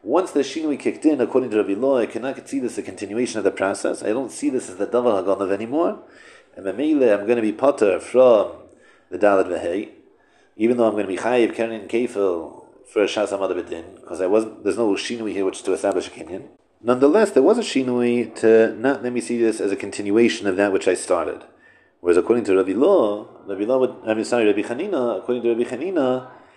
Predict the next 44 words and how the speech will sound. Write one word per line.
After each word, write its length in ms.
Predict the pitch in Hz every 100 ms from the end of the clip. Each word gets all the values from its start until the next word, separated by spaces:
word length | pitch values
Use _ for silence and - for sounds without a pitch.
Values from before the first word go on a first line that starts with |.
| _ _ _
the 80 | 98
fact 480 | - 147 151 113 110
that 100 | 107
it 140 | 101
was 140 | 113 110
Nishtana 680 | 131 - 190 220 170 127
doesn't 220 | 120 123 123
make 140 | 135
a 100 | 139
difference 640 | 233 - 143 135 - - - _ - _
when 560 | 104 127 139 127 107 98 - -
it 60 |
was 180 | 107 104
something 300 | 131 120 113
which 120 | 101
is 120 | 92
latent 240 | 101 117 107
in 60 | 90
potential, 480 | 95 85 85 117
and 80 | 120
therefore 340 | 127 127 202 185
I 60 |
see 220 | 127 135
it 60 | 127
as 120 | 113
a 40 | 113
continuation 560 | 120 135 156 214 123
of 80 | 107
the 60 | 113
Maaseh 180 | 110
Geneva. 440 | 123 156 196 120 165
Therefore, 340 | 185 185 175
you're 80 | 160
gonna 140 | 107
be 60 | 101
Chayiv 260 | - 131 98
Daled 180 | 98
V'Hei. 300 | 107 127 143 - - _ _ - - - _ _
That 140 | 135
would 140 | 131 127
be 100 | 127
an 60 |
interpretation 800 | 120 117 117 110 165 180 - 123
of 720 | 123 - 156 135 127 127 -